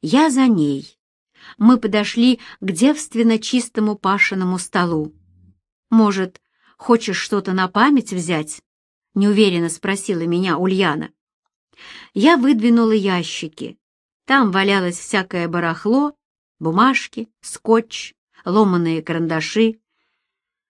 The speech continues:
Конечно, не худо было бы обыскать ящики. Возможно, я нашла бы там что-нибудь важное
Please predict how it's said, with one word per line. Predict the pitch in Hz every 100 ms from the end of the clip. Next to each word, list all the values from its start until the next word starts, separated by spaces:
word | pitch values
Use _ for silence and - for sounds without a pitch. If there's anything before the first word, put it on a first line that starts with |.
| _ _
Конечно, | - 240 262 330 - 330
не | 320
худо | 311 269 294 330
было | 285 233
бы | 202 208
обыскать | 196 202 - 349 320
ящики. | 196 170 147 - - - _ _ _ _ - - -
Возможно, | 202 202 214 247 208
я | 196 196 196 190
нашла | 190 185 202 185
бы | 185
там | 202 196
что-нибудь | 180 - 190 180 180 170
важное | 185 262 269 262 254 247